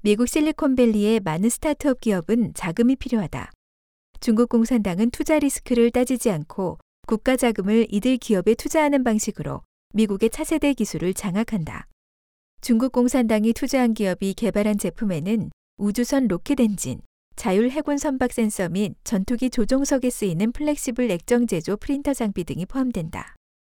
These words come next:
실리콘밸리 은행 명예회장 켄 윌콕스는 이천십칠 년도에 중국 공산당 공기업 세 곳이 기술을 인수하기 위해 자신을 대리인으로 영입하려 했지만 모두 거절했다고 발표했다.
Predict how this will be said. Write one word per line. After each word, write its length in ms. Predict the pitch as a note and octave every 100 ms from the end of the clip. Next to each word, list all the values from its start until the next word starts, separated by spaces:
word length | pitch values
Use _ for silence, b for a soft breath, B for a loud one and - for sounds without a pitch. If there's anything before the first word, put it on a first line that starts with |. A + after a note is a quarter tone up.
| _ _ _ -
실리콘밸리 680 | - C#4+ C#4+ C#4 B3 A#3 A3
은행 260 | F#3 G#3 F#3+
명예회장 680 | E3+ F#3+ G#3 F#3+ - G3+
켄 260 | A3 D4 C4+
윌콕스는 720 | F#3+ - G3+ - E3 A3 F#3+ - _
이천십칠 640 | G#3 G#3+ D4 C#4 C4+ - B3+
년도에 540 | A3 F3 D#3+ E3 - - _
중국 300 | - A3 B3
공산당 560 | - A#3 B3 G#3+ A3+ G#3+
공기업 420 | A#3+ G3 G#3+ A3
세 160 | - F#3+
곳이 440 | E3 D#3+ G3 F#3+
기술을 380 | - G#3+ B3+ B3+
인수하기 560 | F#3+ F#3+ D4 C4 A#3 F3+
위해 340 | D3 D#3 C#3 - _ -
자신을 400 | - G3+ A3 A#3
대리인으로 640 | A3+ G#3+ G#3+ A3+ G#3 A#3+
영입하려 480 | G3 E3 A#3 C#4 C4+
했지만 520 | C4 - - D#3 A#2 - _ _ -
모두 280 | G3+ G3 A#3+
거절했다고 720 | G#3+ F#3 B3 C4 - D#3+ F#3+
발표했다. 720 | G#3 E3 B3 G#3+ - B2 -